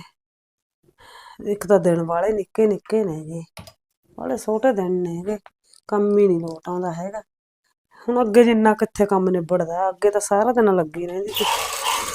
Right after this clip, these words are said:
ਕੰਮ ਨਿਬੜਦਾ ਵੀ ਅੱਗੇ ਬਹੁਤ ਸੀ,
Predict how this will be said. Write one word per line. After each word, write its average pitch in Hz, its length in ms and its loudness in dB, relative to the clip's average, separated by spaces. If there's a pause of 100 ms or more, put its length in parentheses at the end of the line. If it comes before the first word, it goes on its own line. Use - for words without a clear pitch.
(760)
ਕੰਮ 254 220 6
ਨਿਬੜਦਾ 202 520 4
ਵੀ 262 160 2
ਅੱਗੇ 247 200 2
ਬਹੁਤ 208 360 2
ਸੀ, 185 180 -6